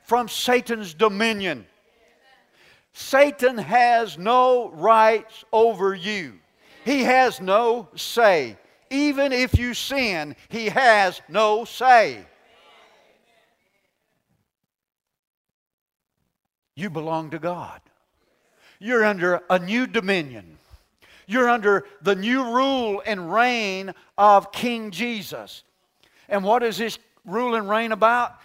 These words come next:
That you might have life and have it more abundantly. Love, joy, peace, goodness,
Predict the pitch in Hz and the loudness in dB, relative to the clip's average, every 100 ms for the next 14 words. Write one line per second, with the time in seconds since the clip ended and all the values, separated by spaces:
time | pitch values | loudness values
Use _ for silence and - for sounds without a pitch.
0 | _ 165 214 - 220 214 226 170 226 214 | _ -2 -2 -2 0 2 2 0 0 0
1 | 202 214 226 208 143 113 - _ _ _ | 4 6 8 6 2 -6 -16 _ _ _
2 | _ _ - 202 185 226 220 226 202 196 | _ _ -6 -2 2 2 2 -4 -4 0
3 | 220 220 202 - 190 170 214 240 214 175 | 2 2 0 -4 -2 2 4 4 2 -4
4 | 139 120 87 _ _ _ 135 170 220 226 | -6 -16 -18 _ _ _ -8 2 8 8
5 | 190 143 110 - _ 131 208 220 202 139 | 8 6 -2 -12 _ -2 4 6 6 2
6 | 107 - _ - 233 208 143 - - _ | -2 -12 _ -4 -4 -4 -8 -14 -20 _
7 | 131 170 233 190 165 117 - - - | -6 4 6 4 -4 -12 -14 -18 -20